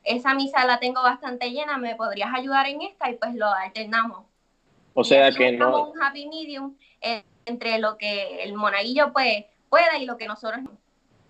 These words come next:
Speaker 2: Claro, o sea que no necesariamente, este, aunque uno viva en, en un barrio o un sector tal,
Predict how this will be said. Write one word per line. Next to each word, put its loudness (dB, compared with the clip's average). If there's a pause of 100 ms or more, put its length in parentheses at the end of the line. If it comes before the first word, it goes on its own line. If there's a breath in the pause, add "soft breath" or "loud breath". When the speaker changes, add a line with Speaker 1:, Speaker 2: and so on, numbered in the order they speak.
(100)
Speaker 2:
Claro, -2
o 0
sea 6
que 4
no 6
necesariamente, 2 (140)
este, -2
aunque 0
uno 4
viva 6
en, 0
en -2
un -4
barrio 4
o 2
un -4
sector -2
tal, 4